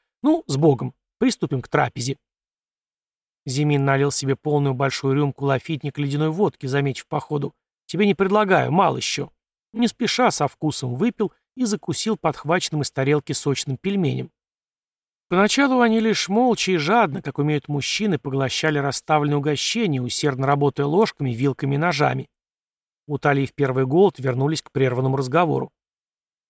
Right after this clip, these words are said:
«Ну-с, и каким же, с позволения сказать, ветром вас, милостивый государь, сюда занесло? Все же война, а вы с цесаревичем на борту».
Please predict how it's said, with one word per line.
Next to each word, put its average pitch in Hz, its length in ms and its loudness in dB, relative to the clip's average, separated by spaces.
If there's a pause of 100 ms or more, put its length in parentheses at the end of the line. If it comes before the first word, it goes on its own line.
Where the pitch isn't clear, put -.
(240)
«Ну-с, 151 540 0
и 180 40 -2
каким 156 320 -2
же, 139 120 -2
с - 60 -12
позволения 135 460 0
сказать, - 300 -6
ветром 135 440 -4
вас, 131 340 0
милостивый 135 420 -2
государь, 135 380 -4
сюда 139 240 -4
занесло? 123 580 -2 (320)
Все - 160 -4
же 233 100 2
война, 185 540 4
а 131 60 0
вы 147 120 -2
с - 80 -6
цесаревичем 143 680 -2
на 131 80 0
борту». 127 420 -2